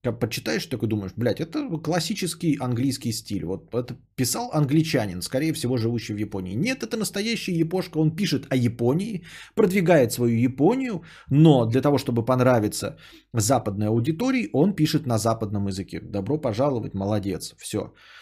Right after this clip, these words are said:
Я и ничего не имею против самобытности японцев, которые свою мангу делают, да, и говорят: «Жрите». Я против говноедов и хуесосов, понимаете, анимешников. В этом и заключается вся суть, что само аниме,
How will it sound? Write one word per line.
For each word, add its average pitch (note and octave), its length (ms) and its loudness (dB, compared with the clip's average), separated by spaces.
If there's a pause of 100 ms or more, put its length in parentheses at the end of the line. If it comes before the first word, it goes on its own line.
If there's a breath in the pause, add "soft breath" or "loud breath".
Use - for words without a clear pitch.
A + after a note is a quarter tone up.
(200 loud breath)
Я D3 280 6
и A3+ 40 2
ничего A3+ 320 2
не G#3+ 140 2
имею A3 200 2
против G#3+ 280 -2
самобытности G3 680 -2
японцев, F#3+ 460 -2
которые C#3 320 0
свою C3 220 2
мангу B2 340 2
делают, D3 420 2
да, C#3 120 0
и C#3+ 40 2
говорят: B2 320 0
«Жрите». A2+ 460 -2 (400 loud breath)
Я G#3+ 360 4
против A3+ 360 -2
говноедов F3 760 2
и C3+ 80 -4
хуесосов, D#3 680 0
понимаете, C#3+ 540 -4
анимешников. D3+ 880 2 (360)
В A2+ 140 0
этом G3 240 0
и - 20 2
заключается G3 680 -4
вся G3+ 240 -6
суть, - 380 -2 (180 soft breath)
что E3 240 0
само F3 540 0
аниме, E3 560 4